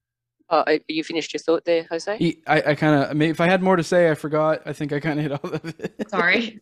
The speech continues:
Speaker 1: <laughs> Okay, well, while we're, while we're sort of still in that same area, I'm, I'm curious about, uh, whether your research ever brought you to the first responders of Yiki's suicide scene. Did you ever get to talk to the Canadian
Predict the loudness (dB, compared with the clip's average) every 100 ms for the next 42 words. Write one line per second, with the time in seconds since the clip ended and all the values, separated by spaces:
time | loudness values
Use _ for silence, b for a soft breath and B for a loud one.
0 | -2 0 0 -8 -8 -10 B B 2 4
1 | 6 4 6 2 2 -4 -6 -6 -8 -10
2 | -12 -12 -8 -6 -6 -6 -6 -4 -2 -2
3 | -2 -2 0 0 0 -4 -4 -8 -4 -2
4 | 0 0 -4 -4 -4 -4 -6 -6 -6 -8
5 | -8 -8 -6 -4 -2 -2 -6 -8 _ _
6 | _ 2 2 0 -8 -10 -4 0 0 -2
7 | 2 4 4 0 -2 0 -2 -2 -2 -4
8 | -6 -2 -2 -2 -10 -12 -12 -8 0 4
9 | 4 2 -2 -4 -4 -4 -6 -10 0 4
10 | 6 4 0 -4 -4 -12 0 0 0 -6
11 | -6 -6 -8 -10 -8 -6 -6 -6 -8 -10